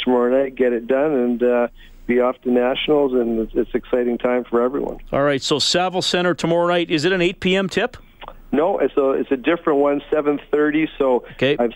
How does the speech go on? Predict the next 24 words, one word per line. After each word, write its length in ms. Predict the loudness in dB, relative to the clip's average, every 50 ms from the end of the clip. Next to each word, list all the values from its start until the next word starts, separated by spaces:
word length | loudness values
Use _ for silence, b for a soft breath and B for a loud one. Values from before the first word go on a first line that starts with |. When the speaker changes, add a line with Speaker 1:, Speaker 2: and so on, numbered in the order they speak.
| -4 -2
Speaker 1:
seen 220 | 0 2 4 4
that 180 | 2 2 2 2
they've 240 | 0 0 0 0
given, 480 | 0 0 0 2 2 2 2 2 2 2
uh, 320 | 2 2 2 2 2 0 -2 -4 -12 -20 -20 -16 -16 -6 -4
free 200 | -2 0 2 2
admission 480 | 2 2 2 0 2 0 -2 -2 -2
to 120 | 0 0 0
anyone 360 | 2 2 2 2 2 0 -2
coming 300 | -2 -2 0 0 0 -2
from 200 | -2 -2 -2 0
the 80 | 0 0
hockey 360 | 0 0 -2 -2 -4 -6 -2
game, 280 | 0 0 0 0 0
'cause 140 | 0 -2 -2
the 60 | 0
Golden 320 | 0 0 0 2 0 0 0
Bears 200 | 0 -2 -2 -2
hockey 380 | -2 -2 -2 -2 -4 -4 -4 -2
game's 260 | 0 0 0 -2 -4
at 100 | -6 -6 -4
five 300 | -2 -2 -2 -2 -4 -8
P 240 | -12 -4 -2 0 2
M. 160 | 2 0 -2